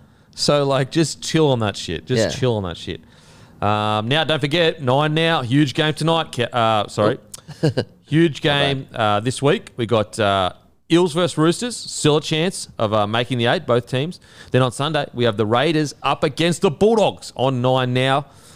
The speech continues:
Speaker 1: Um, it's funny, uh, I put up a, the video of, uh, Mulatalo slapping Hunt's
Speaker 2: Yeah.
Speaker 1: ass, and I knew someone was gonna like, "Oh, he's watching Fox, he's watching Fox."
Speaker 2: <sighs>
Speaker 1: Um,
Speaker 2: <laughs>
Speaker 1: so I have to clear, I have to clear the air.
Speaker 2: Yeah.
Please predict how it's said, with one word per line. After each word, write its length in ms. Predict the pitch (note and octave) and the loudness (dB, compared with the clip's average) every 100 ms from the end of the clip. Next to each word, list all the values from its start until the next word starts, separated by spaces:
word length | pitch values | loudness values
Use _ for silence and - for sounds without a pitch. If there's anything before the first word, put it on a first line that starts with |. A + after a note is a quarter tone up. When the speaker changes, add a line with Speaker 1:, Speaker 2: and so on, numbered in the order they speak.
| - - - | -20 -20 -4
Speaker 1:
Um, 500 | A2 G#2+ G#2 G2+ G2 - _ | 2 2 2 -2 -6 -14 _
it's 140 | - - | -14 -6
funny, 400 | A#2 G#2 G2 G2 | -2 -2 -2 -4
uh, 320 | G#2+ G2 F#2+ | -2 0 0
I 20 | |
put 180 | F#2+ B2 | -2 0
up 140 | G#2+ G#2+ | 0 0
a, 320 | G2 F#2+ F#2 - _ | 0 0 -4 -10 _
the 140 | - G2+ | -6 -2
video 440 | F#2+ A2 A#2+ A2 | 0 2 4 2
of, 260 | G2 F2 - _ _ - | -2 -6 -16 _ _ -4
uh, 140 | G#2+ | 0
Mulatalo 580 | G#2+ A2+ - A2 A#2+ C#3 | 2 2 2 -2 -2 -6
slapping 500 | - A2+ G#2+ F#2+ - - | -4 -4 -4 -10 -12 -8
Hunt's 260 | G#2 G#2+ G2 | -4 -4 -2
Speaker 2:
Yeah. 220 | E2+ D2+ | -4 -2
Speaker 1:
ass, 380 | G#2+ C#3+ F3+ - - - _ - - - | -2 -2 -4 -10 -18 -20 _ -20 -14 -2
and 100 | G#2+ | -2
I 60 | G#2 | 0
knew 680 | A2 A2+ B2 C#3 C#3 A#2+ | -4 -2 2 4 4 2
someone 240 | A2 B2 A#2+ | 0 -2 -2
was 140 | A2 | -2
gonna 160 | A#2+ A2 | -2 -2
like, 220 | G2+ G#2 | 0 0
"Oh, 180 | D3 D#3+ | 0 0
he's 160 | E3 C3 | 0 -2
watching 320 | E3 D3+ D3 | -2 -2 -2
Fox, 380 | - E3 D3+ - | 0 2 0 -4
he's 140 | C3 | -2
watching 300 | D3 - C#3+ | -2 -2 -2
Fox." 440 | B2+ D3+ B2+ - - - | 2 2 2 -6 -14 -8
Speaker 2:
<sighs> 0 | A2 A2+ - - - | -8 -8 -14 -18 -4
Speaker 1:
Um, 460 | A2 A2+ G#2+ G2+ | 0 2 2 0
Speaker 2:
<laughs> 800 | F#3 - F3+ - F3 - C3 - | 0 0 -2 0 -2 -2 -4 -6
Speaker 1:
so 160 | - B2+ | -6 -2
I 60 | B2+ | 0
have 200 | D3+ D#3 | 0 -2
to 60 | |
clear, 400 | - - C#3 A#2+ | -6 0 2 4
I 80 | G2+ | 2
have 120 | B2 | 0
to 80 | C3+ | -2
clear 260 | - C3 C3 | -2 2 2
the 160 | G#2+ | 2
air. 240 | A2+ A2 E2+ | 2 2 2
Speaker 2:
Yeah. 140 | A#2+ | 0